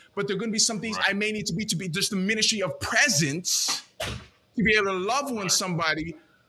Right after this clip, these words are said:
Speaker 1: whom I may never be able to access if I'm not there. So I, I think that I wanna make sure that I can share that because some of us, we, we, we, we don't envision what it looks like to really engage authentically and with intentionality,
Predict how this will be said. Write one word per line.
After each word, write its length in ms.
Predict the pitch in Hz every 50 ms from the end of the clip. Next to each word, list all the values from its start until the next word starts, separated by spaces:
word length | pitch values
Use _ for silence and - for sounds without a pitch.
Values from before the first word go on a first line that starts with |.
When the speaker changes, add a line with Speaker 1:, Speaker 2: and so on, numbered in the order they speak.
| _
Speaker 1:
whom 160 | - 240 226
I 100 | 202 202
may 180 | 208 202 196 196
never 320 | 190 196 208 233 247 254
be 140 | 208 226 220
able 120 | 214 214 196
to 100 | 180 - - 160
access 680 | 202 240 262 - - - 160 139 131 147 147 - - - - -
if 140 | 196 202 202 202
I'm 340 | 190 196 196 196 196 196 208
not 320 | 226 262 269 - - -
there. 320 | 180 151 123 98 92 - -
So 380 | - - 226 214 202 190 190 - - - - -
I, 60 | 151 - 175
I 40 | 190
think 220 | 190 277 294 277
that 160 | 285 240 185 -
I 80 | 165 190
wanna 220 | 185 202 226 220
make 160 | 208 208 196 -
sure 140 | - 220
that 80 | 175 165
I 60 | 175 170
can 140 | - 185
share 280 | 165 - - - 294 269
that 160 | 208 180 -
because 320 | 175 170 - 185 175 - -
some 160 | 233 233 240
of 80 | 196 196
us, 200 | 185 185 - - - - _ _ _ _ _ -
we, 160 | 135 196 196
we, 220 | - 165 190 202 190
we, 200 | 160 180 196 - 170
we 180 | 160 202 190
don't 260 | 170 202 202 208 202 -
envision 460 | 202 185 147 123 196 214 202 - 196
what 120 | 185 185 175
it 60 | 175
looks 260 | 165 170 196 202 - -
like 160 | 180 170 -
to 100 | - 165
really 460 | 147 147 165 196 202 202 202 175 170 175
engage 560 | 151 131 117 127 165 175 175 175 170 170 170
authentically 840 | 160 156 151 156 - 185 175 180 180 185 180 170 - 160 160 165 160 - - 165
and 200 | 175 185 190 185
with 140 | 180 175 175
intentionality, 1040 | 175 151 - 185 175 165 156 - 160 143 143 156 165 180 185 160 135 131 120 117 117